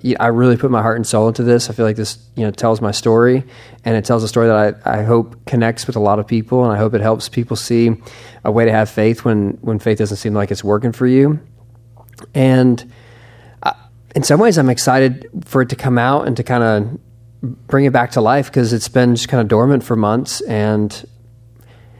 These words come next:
it's weird to think that this thing that I've worked on for so long is finally gonna be in the public consumption, and people are gonna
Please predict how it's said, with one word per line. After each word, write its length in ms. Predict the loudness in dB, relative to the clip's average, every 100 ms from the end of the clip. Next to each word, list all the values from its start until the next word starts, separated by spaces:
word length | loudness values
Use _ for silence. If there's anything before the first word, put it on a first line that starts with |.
| -20 -12
it's 320 | -2 0 2
weird 300 | 4 6 6
to 80 | 4
think 300 | 2 0 2
that 100 | 0
this 160 | 0 2
thing 180 | 2 4
that 80 |
I've 100 | 4
worked 240 | 2 0 0
on 120 | -2
for 120 | -4
so 180 | -2 0
long 360 | 2 2 2 -2
is 120 | -4
finally 340 | -2 0 0
gonna 140 | -2 -2
be 480 | -2 -2 -6 -12 -8
in 120 | -4
the 80 | -2
public 340 | -2 -2 -2 -4
consumption, 560 | -6 -2 -2 -2 -2
and 120 | -4
people 280 | -4 -6 -4
are 60 | -2
gonna 320 | -2 -4 -6